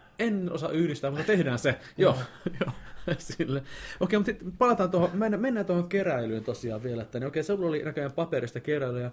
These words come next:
Speaker 1: ja mulla oli niinku lapsuudessa niinku näitä idioottimaisia keräilyjä, silleen niinku oikein, niinku, että niin, mä en osannut arvostaa liikaa nuoruudesta, mitä mulla oli. Eli, eli toiset, niinku, että niin faijalta tuli lahjaksi aikoinaan, no miksi mä sanon faijalta, mut sitä faijalta tuli aikoinaan lahjaksi,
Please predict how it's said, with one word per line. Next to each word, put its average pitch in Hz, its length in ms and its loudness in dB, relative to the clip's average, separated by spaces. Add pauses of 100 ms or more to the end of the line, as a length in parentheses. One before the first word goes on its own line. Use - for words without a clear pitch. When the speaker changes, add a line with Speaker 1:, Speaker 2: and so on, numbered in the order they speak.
(340)
Speaker 1:
ja 117 80 -4
mulla 175 200 0
oli 147 100 0
niinku 131 200 0
lapsuudessa 127 480 -2
niinku 110 320 -6
näitä 113 260 -6
idioottimaisia 101 760 -4
keräilyjä, 95 480 -8
silleen 101 240 -6
niinku - 220 -8
oikein, 113 380 -2
niinku, 107 160 -8
että 107 160 -8
niin, 110 160 -8 (280)
mä 139 140 -4
en 131 100 -2
osannut 127 340 -4
arvostaa 107 640 -4
liikaa 107 340 -6
nuoruudesta, 104 460 -6
mitä 101 200 -10
mulla - 260 -10
oli. 113 360 -8 (340)
Eli, 113 220 -6
eli 113 200 -6
toiset, 123 260 -6
niinku, 135 220 -6
että 135 160 -10
niin 135 100 -8
faijalta 147 520 -6
tuli 139 220 -2
lahjaksi 107 520 -6
aikoinaan, 101 540 -8
no 113 120 -10
miksi 113 280 -14
mä 107 60 -12
sanon 98 160 -12
faijalta, 98 320 -12
mut 160 180 -6
sitä 101 220 -10
faijalta 95 340 -8
tuli 113 140 -6
aikoinaan 123 320 -6
lahjaksi, 110 360 -8